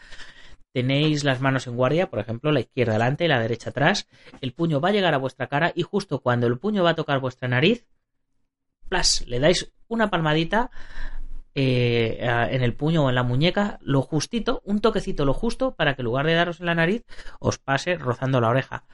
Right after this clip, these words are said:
No se trata de que empujéis con vuestra mano su brazo,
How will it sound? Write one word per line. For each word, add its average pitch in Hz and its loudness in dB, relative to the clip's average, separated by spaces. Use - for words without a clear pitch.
No 185 0
se 220 -2
trata 202 2
de 175 -2
que 151 -4
empujéis 143 -2
con 170 -2
vuestra 151 2
mano 135 2
su 127 -2
brazo, 135 0